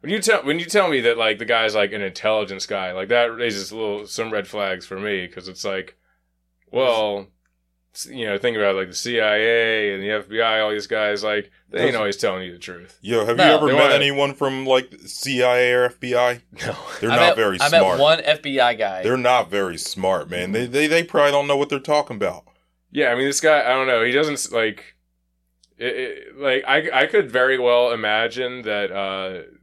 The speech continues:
Speaker 1: someone just, like, passed some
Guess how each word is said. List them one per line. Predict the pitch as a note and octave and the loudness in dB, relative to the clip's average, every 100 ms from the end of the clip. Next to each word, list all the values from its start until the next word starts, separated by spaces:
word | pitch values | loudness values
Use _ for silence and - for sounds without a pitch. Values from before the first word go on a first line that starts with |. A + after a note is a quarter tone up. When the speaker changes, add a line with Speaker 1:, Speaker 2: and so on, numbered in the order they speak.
| _ _ _ _ _ _ | _ _ _ _ _ _
Speaker 1:
someone | - C3+ B2 B2 B2 | -8 -4 -2 -2 -4
just, | A#2+ A#2 - | -6 -8 -6
like, | A#2 G#2+ - _ _ _ _ | -4 -4 -8 _ _ _ _
passed | - A2+ A#2 - - - | 0 2 0 -4 -10 -6
some | - A2+ A2+ | -4 -2 -4